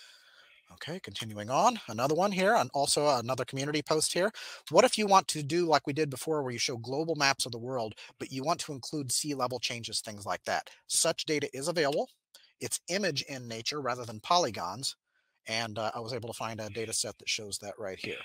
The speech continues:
I'm gonna speed up here 'cause we're getting short on time. I wanna make sure there's time for some questions here. So here you can see that I've, uh,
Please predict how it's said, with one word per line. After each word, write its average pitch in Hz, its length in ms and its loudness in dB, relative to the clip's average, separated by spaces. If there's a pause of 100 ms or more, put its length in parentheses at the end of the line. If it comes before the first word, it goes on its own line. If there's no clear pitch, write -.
(140)
I'm 120 60 -16
gonna 101 100 -16
speed 98 280 -4
up 101 160 -6
here 98 160 -8
'cause - 200 -16
we're 98 100 -16
getting 92 200 -14 (100)
short 104 300 -4
on 98 120 -8
time. 101 220 -10
I 98 40 -12
wanna 95 160 -12
make 90 100 -12
sure 95 140 -8
there's 92 160 -8
time 95 180 -8
for - 140 -12
some 92 120 -8
questions - 440 -4
here. 110 240 -6 (420)
So 113 140 -8
here 131 120 4
you 131 140 2
can 123 140 -4
see 135 160 6
that 123 120 0
I've, 113 200 0
uh, 110 180 2